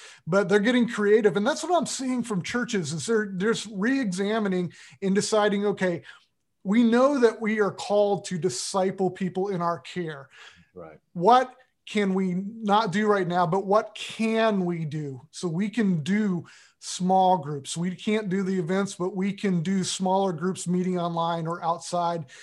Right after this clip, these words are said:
Speaker 1: And so I really do think on the other side of this, Scott, that churches are gonna come out of it with, um, a fresh vision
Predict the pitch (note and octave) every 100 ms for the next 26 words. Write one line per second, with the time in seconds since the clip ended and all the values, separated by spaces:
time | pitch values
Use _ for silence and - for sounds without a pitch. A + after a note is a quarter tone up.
0 | - F#3+ F3+ - G3 G#3 G#3+ F#3+ B3 D#4
1 | D4 G3+ A3+ A#3+ A#3+ G#3+ G#3 F#3+ F#3+ G3+
2 | G#3+ A#3 A#3 G#3 G#3 G3 F3 D#3 - -
3 | D#3 E3 - - - _ F3 F3 F#3 A3
4 | A3+ A3+ F3+ F#3 F3+ F3+ - G#3 G3 F3+
5 | G3 E3+ E3 F3+ - - - F3 F#3 F#3
6 | G3+ E3+ F3 E3 D#3 - F3 - - A3
7 | - F#3 F3+ G3+ G3 B3+